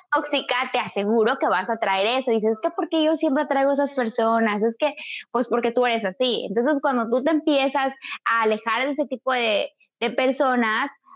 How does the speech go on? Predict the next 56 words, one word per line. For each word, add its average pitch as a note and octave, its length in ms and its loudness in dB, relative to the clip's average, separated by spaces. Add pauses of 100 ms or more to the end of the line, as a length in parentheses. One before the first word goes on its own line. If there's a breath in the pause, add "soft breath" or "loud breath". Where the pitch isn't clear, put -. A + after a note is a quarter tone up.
(140)
pues C4+ 180 -2
todo F4+ 260 0
cambia. C#4 400 2
Y A3+ 80 -2
como A#3 220 2
dices C4+ 280 2
tú, C#4+ 140 4
las B3 200 2
personas C#4 360 0
que D4+ 80 2
vas C4 140 2
encontrando B3 340 2
en A3 60 2
tu A#3+ 80 0
camino G#3+ 400 2
van B3 160 0
trayendo C4 340 2
el C4 60 4
mismo B3 320 6
chip. A3 280 0 (460 loud breath)
Y, C4+ 280 0
y D4 80 6
no D#4+ 100 4
importa, E4+ 500 2
o D4+ 40 0
sea, C4+ 140 0
los A#3+ 200 2
límites E4 420 2 (160)
ya C#4 160 2
no D#4 140 2
son C#4+ 240 0
físicos. B3+ 680 -4 (360 loud breath)
O G#3 40 -14
sea, A#3+ 140 -2 (240)
en B3+ 180 2
este D#4 300 0
momento C4 460 2
creo A#3+ 380 2
que, G#3 380 0
que G3+ 120 0
las G3 160 0
redes A#3+ 160 2
sociales A3 440 2
y A3+ 40 4
el G#3 80 2
internet, F#3+ 420 0
y G#3+ 80 2
más G#3+ 260 0
en D4+ 80 2
la B3 100 2
época A3+ 280 -2
de G3+ 80 0
covid G3 320 2
que - 80 -6
estamos G#3+ 340 -4
pasando, G3 480 -4